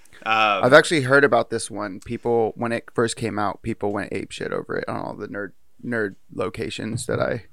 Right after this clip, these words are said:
Speaker 2: frequent. Um, people were really, like, sa-, talking about how great it was and how much they liked it. And I think
Speaker 1: It's
Speaker 2: it already is got, like, a second season in development right
Speaker 1: I hope
Speaker 2: now.
Speaker 1: so. I, I'm, I'm excited. It looks like the second season will probably, like, the first season was,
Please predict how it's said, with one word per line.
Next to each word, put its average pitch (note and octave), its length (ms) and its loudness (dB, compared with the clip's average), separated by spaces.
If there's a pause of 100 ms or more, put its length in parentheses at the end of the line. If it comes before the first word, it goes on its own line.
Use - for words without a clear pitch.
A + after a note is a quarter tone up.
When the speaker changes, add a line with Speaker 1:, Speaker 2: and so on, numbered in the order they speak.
(120)
Speaker 2:
frequent. G2+ 520 -2 (180)
Um, G#2 420 -2 (640)
people B2 260 4
were A2 160 2
really, G#2+ 380 -2
like, G2 260 -2 (1040)
sa-, - 300 -6 (100)
talking G#2 260 2
about F#2+ 200 -2
how G2+ 80 -2
great E2+ 220 -2
it - 100 -2
was D#2+ 260 -4
and G#2 120 -6
how G#2+ 60 -6
much - 180 -8
they - 80 -8
liked - 260 -4
it. - 80 -4
And - 100 -8
I A2 40 -4
think G#2+ 160 -4
Speaker 1:
It's G#2 120 4
Speaker 2:
it - 20 4
already A2 240 0
is G2+ 400 -6
got, A2+ 240 6
like, G#2+ 140 2
a G#2 80 -2
second G2+ 300 -6
season G2+ 280 -6
in F#2 160 -6
development - 460 -4
right C#3 120 0
Speaker 1:
I C#3+ 40 0
hope C#3+ 140 2
Speaker 2:
now. - 40 -10
Speaker 1:
so. A2+ 260 -6 (220)
I, A2+ 280 -2
I'm, A#2 200 0
I'm C3 140 -2
excited. A#2+ 340 0
It A2+ 60 -4
looks C3+ 180 -4
like C3+ 180 0
the B2+ 60 -10
second A#2+ 280 -4
season A#2+ 360 -6
will G2 80 -10
probably, G#2 640 -6
like, F#2+ 300 -4
the A2 100 -10
first B2 240 -6
season A2+ 220 -6
was, G2+ 180 -8